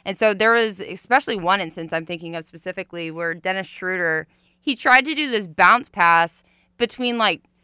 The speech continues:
three different Spurs defenders. And why, why,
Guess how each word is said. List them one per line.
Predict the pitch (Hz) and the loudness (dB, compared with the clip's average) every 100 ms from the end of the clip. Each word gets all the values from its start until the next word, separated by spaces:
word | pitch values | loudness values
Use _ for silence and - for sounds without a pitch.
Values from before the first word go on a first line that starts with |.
| _ _ - | _ _ -8
three | 311 339 349 | 0 2 4
different | 285 269 269 - | 2 0 -2 -4
Spurs | - 240 254 | 0 2 2
defenders. | 190 - 170 165 160 160 - _ _ _ | -4 -4 -2 0 0 -2 -10 _ _ _
And | 294 285 | -2 -2
why, | 254 254 349 392 240 | -2 4 6 6 2
why, | 240 349 381 415 403 311 208 170 | 0 0 2 2 2 2 0 -6